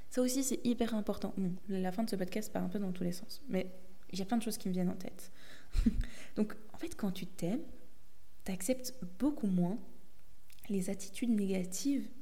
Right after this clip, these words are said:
et irrespectueuses des autres. Parce que, en fait, quand tu acceptes une attitude peu respectueuse, c'est parce qu'au fond de toi,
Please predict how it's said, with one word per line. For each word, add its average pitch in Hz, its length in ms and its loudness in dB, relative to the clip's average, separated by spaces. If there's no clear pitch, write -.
et 190 80 2
irrespectueuses 220 720 0
des 180 260 0
autres. - 320 -2
Parce 185 200 -2
que, 185 280 0
en 185 80 0
fait, 330 160 -2
quand 226 100 0
tu 196 120 -2
acceptes 294 380 -2
une 190 80 0
attitude 220 680 -2
peu 220 140 0
respectueuse, 202 920 -2
c'est - 140 -4
parce 180 160 -2
qu'au - 160 -4
fond - 180 -2
de 175 60 0
toi, 196 360 0